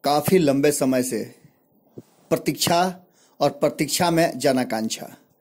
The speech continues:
आप समझ गए होंगे, मैं बात कर रहा हूं कांग्रेस के जनाकांक्षा रैली का। जनाकांक्षा रैली ने बहुत कुछ इस पटना को, बिहार को सिखाया, दिया और कई ऐसे प्रश्न खड़े कर दिए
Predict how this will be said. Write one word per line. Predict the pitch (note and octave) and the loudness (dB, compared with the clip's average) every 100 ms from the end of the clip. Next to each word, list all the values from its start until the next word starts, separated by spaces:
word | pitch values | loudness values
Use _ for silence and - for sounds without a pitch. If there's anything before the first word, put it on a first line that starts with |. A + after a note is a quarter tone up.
| _ _ _ - | _ _ _ -6
आप | E3 | -4
समझ | - A#3 F#3+ | 0 2 4
गए | D3 | 4
होंगे, | C#3+ C#3+ C#3+ D3+ - - - | 4 4 4 0 -8 -18 -4
मैं | C3+ B2 | -2 0
बात | C3 - | 0 0
कर | C#3 | 0
रहा | D3 | 2
हूं | E3+ F#3 G#3+ - _ _ | 0 0 -2 -8 _ _
कांग्रेस | - C#3 C#3+ E3 G#3+ G#3+ | 0 4 4 6 4 4
के | F#3 | 2
जनाकांक्षा | E3+ C3+ A#2+ - G#2+ A2+ G#2 | 2 2 0 -4 -6 -4 -6
रैली | D#2 - - | -6 -6 -10
का। | - C#3+ - _ _ | -12 -16 -20 _ _
जनाकांक्षा | - B2 F#3+ B3+ B3+ G#3+ G3 C4 | -6 0 2 2 2 2 2 4
रैली | A#3 E3+ F3+ B2+ - - _ _ _ _ _ - | 4 4 4 4 0 -16 _ _ _ _ _ -2
ने | E3+ | -2
बहुत | - F3+ G3 G#3+ - | 2 2 4 2 2
कुछ | F3+ F3+ - _ _ _ _ - | -2 -2 -8 _ _ _ _ -8
इस | D3 | -6
पटना | - C#3+ D3+ D#3 | -2 -2 0 0
को, | D#3+ E3+ E3+ - _ | 2 2 0 -14 _
बिहार | C3+ A#2+ C#3 C#3+ | -4 0 0 0
को | C#3 | -2
सिखाया, | - - C3+ C3 D3+ D#3+ - _ A#2+ | -6 -6 0 2 0 -4 -18 _ -10
दिया | A#2 C3 C3 C#3 C#3+ - _ - | -2 2 2 2 -4 -14 _ 0
और | E3 D#3+ E3+ - _ _ | 2 4 2 -6 _ _
कई | - C4 C#4 | 2 4 4
ऐसे | F3+ E3 G3+ | 2 2 0
प्रश्न | - F#3 F3+ | 2 0 2
खड़े | F#3+ D3 C3 | 0 2 2
कर | B2 A2+ | 2 0
दिए | A2+ A#2 C#3 | 0 0 0